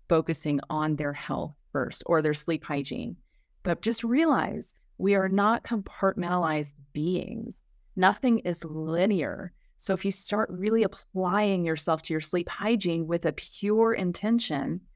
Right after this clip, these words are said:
your relationship with your spouse is going to improve. And, or if you are putting your, your intention to improving your, your relationship a-, and with pure intent,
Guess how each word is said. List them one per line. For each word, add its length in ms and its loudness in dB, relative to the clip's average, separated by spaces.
your 360 4
relationship 800 2
with 140 0
your 100 0
spouse 420 2
is 100 -6
going 240 -4
to 120 -2
improve. 520 0
And, 360 2
or 460 2
if 240 -2
you 240 2
are 160 2
putting 420 0
your, 320 0
your 480 2
intention 680 0
to 220 0
improving 440 0
your, 280 -4
your 300 2
relationship 1000 0
a-, 260 0
and 200 0
with 220 -2
pure 320 0
intent, 640 0